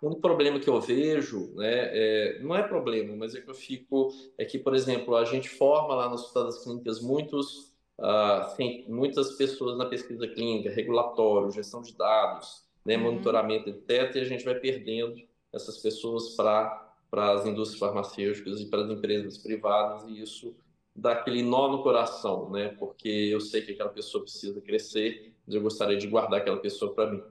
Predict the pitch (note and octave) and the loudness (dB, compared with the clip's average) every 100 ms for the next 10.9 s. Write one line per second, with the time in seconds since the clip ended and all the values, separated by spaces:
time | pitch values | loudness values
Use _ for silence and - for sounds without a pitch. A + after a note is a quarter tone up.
0 | - _ - F#2+ F#2+ F#2+ - - G2+ G#2 | -20 _ -6 -4 -2 -2 -2 -4 -4 -2
1 | G#2+ G#2 F#2+ - - - G3+ G3+ F#3 - | -2 2 2 2 0 -2 0 0 0 -4
2 | - F#2+ G2+ G#2 G#2+ G#2+ G#2+ - - _ | -4 -2 0 0 0 -2 -4 -10 -20 _
3 | - G2 G2+ G#2+ G#2 G#2+ G2+ G2 G#2+ A2+ | 0 2 4 2 2 0 2 4 4 4
4 | G#2+ - - _ - G2 G2+ F#2 G2+ F#2+ | 2 -6 -18 _ -8 -2 2 2 2 2
5 | G#2+ G2+ F#2+ - - - - - G2 - | 6 6 6 2 2 0 -2 -2 0 0
6 | F#2+ - F#2 - F#2+ F#2+ - G#2 G2 - | -4 -4 -8 -6 -8 -8 -10 -10 -10 -12
7 | - _ _ _ - F2+ F#2+ F#2+ F#2+ G2+ | -20 _ _ _ -8 0 2 2 2 2
8 | G2 G2 - - G2+ F2 G2+ G2+ G2+ F#2+ | 2 0 -2 -2 0 2 0 2 4 4
9 | G2 - F#2+ F#2+ - - - G2 F#2+ G2 | 0 -4 -4 -4 -12 -20 -6 -2 2 2
10 | - - E2 - - - F#2+ G#2 | 0 -4 -8 -8 -8 -2 0 0